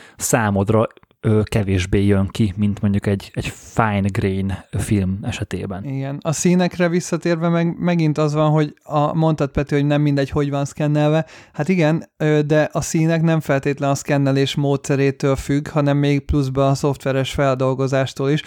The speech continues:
Speaker 2: mert ugye ugyanazzal a szkennerrel utána több f-, különféle szoftverrel, többféle pluginnal, vagy akár Capture One versus Lightroom-mal, ö, vagy akár a szkennel saját szoftverével teljesen különböző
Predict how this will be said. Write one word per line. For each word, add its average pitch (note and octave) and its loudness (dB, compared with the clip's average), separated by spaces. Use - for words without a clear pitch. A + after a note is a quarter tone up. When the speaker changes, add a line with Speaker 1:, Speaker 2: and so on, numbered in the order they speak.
Speaker 2:
mert C#3 0
ugye C#3+ 2
ugyanazzal C#3+ 2
a C3+ 0
szkennerrel D3 0
utána D3 2
több D#3+ 2
f-, - -10
különféle C3+ -2
szoftverrel, D3+ 0
többféle C3+ 0
pluginnal, D3+ 2
vagy C3+ 0
akár C3+ -2
Capture D3+ 0
One C#3 0
versus B2+ -4
Lightroom-mal, D#3 0
ö, C#3 0
vagy C#3+ 2
akár C#3 0
a C3+ 0
szkennel C#3 -2
saját D3+ 0
szoftverével D3+ 0
teljesen C#3 0
különböző C3+ 0